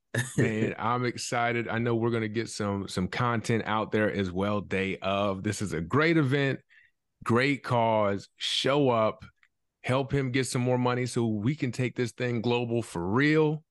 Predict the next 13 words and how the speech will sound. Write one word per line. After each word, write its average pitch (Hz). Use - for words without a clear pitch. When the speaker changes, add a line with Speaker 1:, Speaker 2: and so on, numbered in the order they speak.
Speaker 2:
Man, 110
I 110
appreciate 117
you 107
coming 113
on, 107
Ern. 107
Speaker 1:
Appreciate 135
you 127
having 131
me, 87
for 80
sure. 113